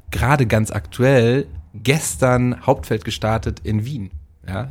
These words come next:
ich hab gestern noch unserem Freund Christoph Krenn, äh, geschrieben, „Hör mal, ihr spielt circa achtzehn Uhr,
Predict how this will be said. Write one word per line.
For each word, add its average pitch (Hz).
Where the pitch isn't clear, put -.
ich -
hab -
gestern 131
noch 120
unserem 120
Freund 110
Christoph -
Krenn, 107
äh, 101
geschrieben, 107
„Hör 113
mal, 131
ihr 104
spielt 127
circa 135
achtzehn -
Uhr, 139